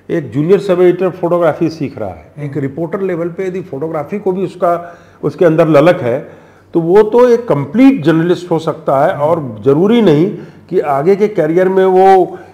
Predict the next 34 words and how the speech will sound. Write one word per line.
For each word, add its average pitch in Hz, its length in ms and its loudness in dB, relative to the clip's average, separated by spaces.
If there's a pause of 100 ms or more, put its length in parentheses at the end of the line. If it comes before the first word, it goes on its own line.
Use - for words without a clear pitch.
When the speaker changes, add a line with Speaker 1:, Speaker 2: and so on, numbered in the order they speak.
(160)
Speaker 1:
लिखने 156 400 0
वाला 190 240 6
ही 185 180 2
journalist 151 540 0
है, 113 100 -6
वो 135 300 -2
photo 185 340 0
journalist 175 420 0
भी 170 140 -4
हो 151 120 0
सकता 151 420 -2
है। 139 80 0
Speaker 2:
हम्म। - 520 -10
Speaker 1:
उसके 151 260 0
हाथ 147 260 4 (100)
में 185 200 0
कलम 170 260 2
नहीं 175 180 2
होके 156 240 0
camera 120 340 -2
रहेगा, 87 420 -12
Speaker 2:
हाँ। 135 220 -8
Speaker 1:
बस 139 280 -2
फ़र्क 156 220 2
इतना 151 200 -4
ही 165 80 4
रहेगा। 151 400 0 (320)
और 151 160 6
बल्कि 143 360 0
वो 196 300 4
ज़्यादा 160 320 4
मजबूत 185 460 2
एक 180 180 0
photographer 131 520 -2